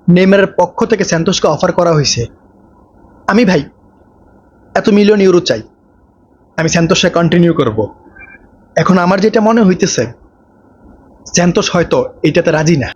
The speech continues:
এখন নেইমার যদি হাই স্যালারি দাবি করে, তাহলে ওইটা স্যান্তোসের পক্ষে দেওয়া পসিবল না। ভাই, স্যান্তোসের অবস্থা এবং অবস্থান সবকিছুই এখন খারাপ, ওই আগের মতো নাই।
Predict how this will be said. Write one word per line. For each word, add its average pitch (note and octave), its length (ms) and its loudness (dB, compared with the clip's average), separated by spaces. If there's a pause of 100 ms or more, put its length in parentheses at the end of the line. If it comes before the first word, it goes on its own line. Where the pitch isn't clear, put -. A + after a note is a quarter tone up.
(100)
এখন G3 200 0
নেইমার F#3+ 320 2
যদি D#3 300 -2 (460)
হাই A3 200 0
স্যালারি A3 380 0
দাবি G#3 240 2
করে, A2+ 240 -4 (380)
তাহলে G3 260 2
ওইটা F#3 200 2
স্যান্তোসের E3+ 460 -2 (140)
পক্ষে - 320 -4
দেওয়া E3+ 180 2
পসিবল C#3 560 0
না। G#2 120 -10 (720)
ভাই, E3+ 140 0 (600)
স্যান্তোসের F#3+ 680 0
অবস্থা F#3 480 0
এবং F3 220 0
অবস্থান F3+ 560 -2 (1300)
সবকিছুই G3 560 0
এখন E3+ 200 0
খারাপ, - 300 -4 (1040)
ওই G3 80 4
আগের F#3 200 0
মতো F#3 220 0
নাই। A#2+ 160 -4